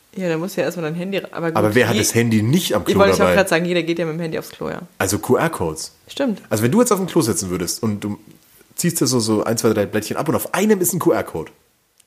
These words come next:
Speaker 1: Dann
Speaker 2: Ich würde
Speaker 1: ich
Speaker 2: ihn
Speaker 1: safe.
Speaker 2: safe
Speaker 1: Ich
Speaker 2: absolut
Speaker 1: auch.
Speaker 2: scannen.
Speaker 1: <laughs> Ich auch, ja. Und dann kannst du ein geiles Video von
Speaker 2: Und
Speaker 1: so
Speaker 2: dann
Speaker 1: einem
Speaker 2: kommt es,
Speaker 1: Cringe-Boy oder
Speaker 2: deine,
Speaker 1: so.
Speaker 2: deine Daily Facts, während du am Klo sitzt.
Speaker 1: Genau, das wär geil.
Speaker 2: Fuck.
Speaker 1: Wir reden jetzt nicht mehr weiter.
Speaker 2: Nee, nee.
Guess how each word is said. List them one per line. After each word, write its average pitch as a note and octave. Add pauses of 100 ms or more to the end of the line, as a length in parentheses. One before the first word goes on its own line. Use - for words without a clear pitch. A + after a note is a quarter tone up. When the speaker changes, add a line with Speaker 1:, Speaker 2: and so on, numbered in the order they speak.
Speaker 1:
Dann F3
Speaker 2:
Ich B2+
würde C#3
Speaker 1:
ich B3+
Speaker 2:
ihn -
Speaker 1:
safe. A3
Speaker 2:
safe G#3+
Speaker 1:
Ich D#4
Speaker 2:
absolut B3
Speaker 1:
auch. -
Speaker 2:
scannen. D#3+
Speaker 1:
<laughs> - (1040)
Ich A#3
auch, G3
ja. G3
Und -
dann G#3+
kannst A#3
du A3+
ein G3
geiles F#3
Video G3
von F#3+
Speaker 2:
Und A2+
Speaker 1:
so A#2+
Speaker 2:
dann C3
Speaker 1:
einem D3+
Speaker 2:
kommt F3
es, D3+
Speaker 1:
Cringe-Boy E3
oder D#3+
Speaker 2:
deine, F3
Speaker 1:
so. F3 (120)
Speaker 2:
deine D3+
Daily C#3
Facts, - (160)
während A2
du B2+
am C#3
Klo C3+
sitzt. -
Speaker 1:
Genau, F#3
das G3+
wär F#3
geil. F3+ (680)
Speaker 2:
Fuck. -
Speaker 1:
Wir G3+
reden A3+
jetzt A3+
nicht B3
mehr G#3
weiter. C#3+
Speaker 2:
Nee, C3+
nee. C#3